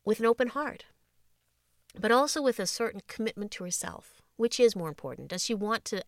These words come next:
end up going to the conference more often or being with her family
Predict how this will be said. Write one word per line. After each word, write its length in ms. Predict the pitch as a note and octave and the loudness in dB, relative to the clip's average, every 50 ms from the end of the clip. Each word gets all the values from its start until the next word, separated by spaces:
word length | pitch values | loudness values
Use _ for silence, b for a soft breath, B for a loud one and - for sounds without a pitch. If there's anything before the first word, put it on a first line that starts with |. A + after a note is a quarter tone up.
| _ - | _ -2
end 240 | G3 G3+ G#3+ G#3 F#3 | -2 0 0 0 -2
up 240 | E3 D#3+ - - - | -2 -4 -6 -8 -8
going 240 | - D#3 E3 E3+ | -6 -6 -6 -6
to 80 | E3 - | -8 -10
the 60 | D#3+ | -12
conference 500 | - - F#3+ F#3 F3+ - F#3+ F3+ - - | -12 -10 -10 -10 -10 -10 -10 -10 -6 -6
more 140 | G#3 G#3+ G#3+ | -4 -2 -2
often 400 | G3 G3 G#3 - - A#3 A#3+ A#3+ B B B B B B B | -2 -4 -4 -6 -8 -8 -8 -10 B B B B B B B
or 100 | - E3+ | -8 -4
being 220 | F#3 G3 F#3+ F#3 | -2 -2 0 0
with 120 | F3 E3 - | -2 -2 -4
her 60 | D#3+ | -6
family 460 | - - E3 D#3 D#3+ E3 D#3 D3+ | -6 -6 -4 -4 -4 -4 -6 -8